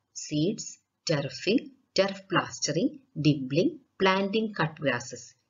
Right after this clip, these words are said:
ഇങ്ങനെ പ്രധാനമായും അഞ്ച് രീതികളാണുള്ളത്. ഓരോ രീതിയും നമുക്ക്, ആ, വിശദമായി നോക്കാം. Using seeds. ചിത്രത്തിൽ കാണുന്നത് പോലെ വിത്ത് ഉപയോഗിച്ച് നമുക്ക് വളരെ എളുപ്പത്തിൽ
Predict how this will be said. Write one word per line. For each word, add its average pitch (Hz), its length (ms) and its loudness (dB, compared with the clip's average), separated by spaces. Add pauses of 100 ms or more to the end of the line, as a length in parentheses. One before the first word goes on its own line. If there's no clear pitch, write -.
(140)
ഇങ്ങനെ 151 280 4
പ്രധാനമായും 165 920 4
അഞ്ച് 151 280 4
രീതികളാണുള്ളത്. 135 960 2 (300)
ഓരോ 254 340 6
രീതിയും 143 460 -2
നമുക്ക്, 127 420 -2 (140)
ആ, 147 100 0
വിശദമായി 147 600 -2
നോക്കാം. - 960 4
Using 208 260 6
seeds. 143 400 -4 (420)
ചിത്രത്തിൽ 233 600 2
കാണുന്നത് 135 420 2
പോലെ 131 400 0 (200)
വിത്ത് 196 280 2
ഉപയോഗിച്ച് 151 460 6
നമുക്ക് 139 300 -2
വളരെ 143 280 2
എളുപ്പത്തിൽ 190 720 -2